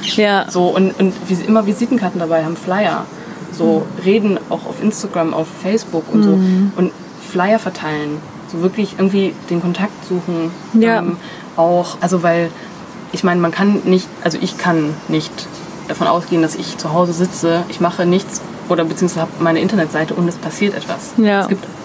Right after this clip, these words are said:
Speaker 2: auch, es gibt Menschen, die ich getroffen hab, die so denken oder sich gewundert haben, „Hey“
Speaker 1: „Warum krieg ich keine Kunden“,
Speaker 2: Genau.
Speaker 1: ne?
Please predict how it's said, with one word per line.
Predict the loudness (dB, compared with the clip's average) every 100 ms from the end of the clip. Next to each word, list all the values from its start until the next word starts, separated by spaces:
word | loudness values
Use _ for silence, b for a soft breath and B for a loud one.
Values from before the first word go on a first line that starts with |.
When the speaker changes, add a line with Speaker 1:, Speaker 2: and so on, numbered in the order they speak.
| -4
Speaker 2:
auch, | 0 0 0 -2
es | -2 0
gibt | 0
Menschen, | 0 0 -4 -4 -8
die |
ich | -6
getroffen | -2 0 0
hab, | -4 -4
die | -6 -4
so | -6 -8 -12 -18 -6
denken | 0 0 0
oder | -2
sich | -4 -6
gewundert | 0 0 0
haben, | -2 -2
„Hey“ | -2 -4 -6 B 0
Speaker 1:
„Warum | 2 4
krieg | 2
ich | 0
keine | 2 2 4
Kunden“, | 4 4
Speaker 2:
Genau. | 4 4
Speaker 1:
ne? | 4